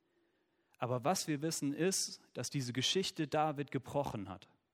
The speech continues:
Und die Folgen dieses Zerbruchs für ihn waren ganz schrecklich. Seine Familie ist zerbrochen, sein Reich ist zerbrochen und er ist daran zerbrochen. Und Leonard Cohen greift das ja auf in seinem Lied.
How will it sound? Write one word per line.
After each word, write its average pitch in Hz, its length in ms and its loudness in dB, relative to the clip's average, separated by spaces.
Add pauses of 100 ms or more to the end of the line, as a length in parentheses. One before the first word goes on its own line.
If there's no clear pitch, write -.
(1000)
Und 131 120 0
die 147 100 4
Folgen 190 460 6
dieses 147 340 0
Zerbruchs - 600 4
für - 240 0
ihn 214 420 2 (440)
waren 160 220 0
ganz 180 200 0
schrecklich. 214 460 2
Seine 175 220 0
Familie 196 440 4
ist - 120 -2
zerbrochen, 175 400 2
sein 143 180 2
Reich 175 300 2
ist 170 140 0
zerbrochen 156 440 0
und 147 220 0
er 160 180 2
ist - 160 -4
daran 120 320 -2 (260)
zerbrochen. 120 640 -4 (1700)
Und 147 100 2
Leonard 170 340 6
Cohen 196 320 2
greift 185 320 0
das 170 160 2
ja 165 140 0
auf 208 300 0
in 135 120 0
seinem 131 320 -2
Lied. 170 360 -4